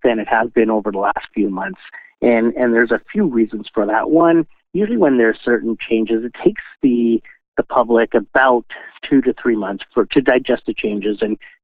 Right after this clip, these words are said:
know that that's the, uh, the new reality. And, you know, we're not gonna have those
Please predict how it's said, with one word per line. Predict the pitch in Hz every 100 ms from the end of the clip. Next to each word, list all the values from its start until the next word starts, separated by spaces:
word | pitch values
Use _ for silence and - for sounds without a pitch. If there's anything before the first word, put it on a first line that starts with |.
| -
know | 123 127
that | 117 104
that's | 120 113 - -
the, | 113 110
uh, | 107 -
the | 110
new | 117 120
reality. | 104 98 117 160 107 80 - - _
And, | 117 123 117 117 113 _
you | 156
know, | 127
we're | 135
not | 160 180
gonna | 185 156 135 -
have | 131 117 117
those | 120 113